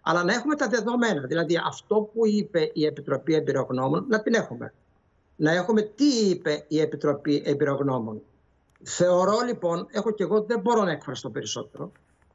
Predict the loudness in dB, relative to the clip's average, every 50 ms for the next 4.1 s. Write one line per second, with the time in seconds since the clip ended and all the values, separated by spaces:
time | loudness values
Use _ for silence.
0 | _ _ _ 0 0 2 2 2 0 -2 -4 -4 -2 -2 -2 -2 0 -2 -2 -2
1 | -2 -4 -2 -2 -2 -2 -2 -4 -4 -6 -14 -18 _ 0 2 2 4 4 4 4
2 | 4 2 2 2 0 -2 -2 -2 -4 -4 -4 -2 0 0 0 0 0 -4 -2 -2
3 | -2 -2 0 -2 -2 -2 0 0 -2 0 2 2 0 0 0 0 2 2 2 2
4 | 0